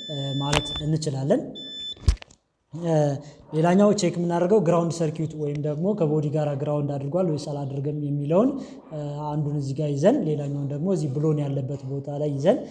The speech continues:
ቼክ ስናደርግ ሪድ የሚያደርግልን ኦ ኤል ነው። እ፣ ሲስተማችን ወይም ደግሞ አርማቸራችን፣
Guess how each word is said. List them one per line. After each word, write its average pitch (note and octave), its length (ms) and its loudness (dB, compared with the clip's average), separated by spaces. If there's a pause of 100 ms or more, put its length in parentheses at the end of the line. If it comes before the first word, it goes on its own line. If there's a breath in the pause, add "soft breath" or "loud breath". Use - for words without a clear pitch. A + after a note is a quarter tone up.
(260 loud breath)
ቼክ D#3+ 240 -2
ስናደርግ D#3 580 2
ሪድ D#3 200 0
የሚያደርግልን D3 720 0
ኦ F#3+ 180 0
ኤል E3 220 0
ነው። G3 180 -2 (100)
እ፣ D#3 140 -2 (160)
ሲስተማችን D#3 640 -4
ወይም D3+ 180 0
ደግሞ D3+ 260 2
አርማቸራችን፣ D3+ 760 2